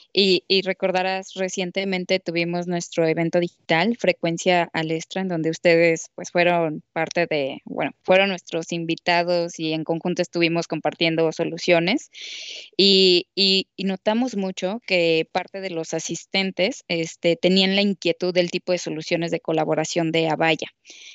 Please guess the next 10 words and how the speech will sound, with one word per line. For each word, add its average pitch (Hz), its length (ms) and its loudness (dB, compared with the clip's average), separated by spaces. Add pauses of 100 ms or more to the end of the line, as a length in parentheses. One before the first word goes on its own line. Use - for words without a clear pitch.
(100)
Nos 160 240 -2
preguntaron 165 580 2
mucho, 180 320 -2
la 214 120 4
verdad 170 200 0
es 175 100 -6
que 175 120 -8
tuvieron 170 400 0
un 170 240 -2
éxito 165 420 -4